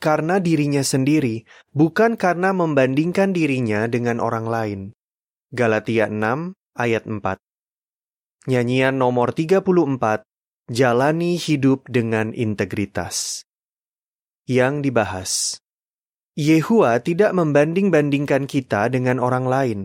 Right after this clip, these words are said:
Tapi, beberapa dari kita mungkin melakukan itu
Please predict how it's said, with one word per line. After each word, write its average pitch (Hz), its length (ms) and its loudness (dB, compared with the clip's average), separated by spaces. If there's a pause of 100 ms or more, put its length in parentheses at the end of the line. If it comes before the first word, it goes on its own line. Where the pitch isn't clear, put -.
(600)
Tapi, 120 640 -2
beberapa 131 480 2
dari 131 240 2
kita 208 320 0
mungkin 214 400 0
melakukan 160 480 0
itu 127 480 0